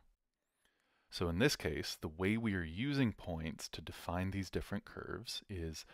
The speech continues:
as you move through the game or the lesson unit or whatever from beginning to end,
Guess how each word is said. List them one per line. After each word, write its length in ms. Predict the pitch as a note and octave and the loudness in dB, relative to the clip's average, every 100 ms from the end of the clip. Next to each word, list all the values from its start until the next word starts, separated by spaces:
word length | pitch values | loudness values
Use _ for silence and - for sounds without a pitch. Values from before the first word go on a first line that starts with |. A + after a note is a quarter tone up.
| - - | -14 -4
as 240 | F#2+ F2+ | -2 2
you 80 | A#2+ | 2
move 220 | A2+ G2+ | 4 2
through 240 | - A2+ G#2+ | 0 -4 -2
the 80 | |
game 440 | G2 E2+ D#2 D#2+ F2 | 0 0 0 0 -2
or 120 | E2+ | -2
the 100 | E2+ E2 | -4 -4
lesson 320 | - - D#2 | -4 -2 -2
unit 400 | D#2 D#2+ D#2+ G#2+ - | -2 -4 -4 -6 -8
or 100 | F2 | -6
whatever 480 | F2 F2 F2 F2+ G2 | -4 -2 -2 -2 -2
from 240 | - F2+ | -4 -6
beginning 420 | E2+ D#2+ F2 F2+ F#2+ | -6 -2 0 2 2
to 180 | A2 | 0
end, 340 | F#2 E2+ E2+ | -2 -4 -4